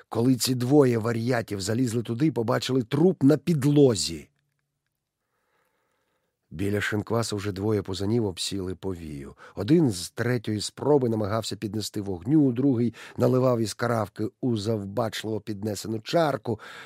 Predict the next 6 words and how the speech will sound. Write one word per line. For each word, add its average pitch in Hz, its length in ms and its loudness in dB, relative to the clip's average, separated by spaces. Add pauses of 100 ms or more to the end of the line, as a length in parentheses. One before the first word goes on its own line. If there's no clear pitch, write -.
(240)
Кошовий 131 400 4
рвучко 131 440 0
випростався. 98 720 -4
«Що?» - 800 -2 (2000)
«Вашого 101 640 -4
Сойку - 680 -4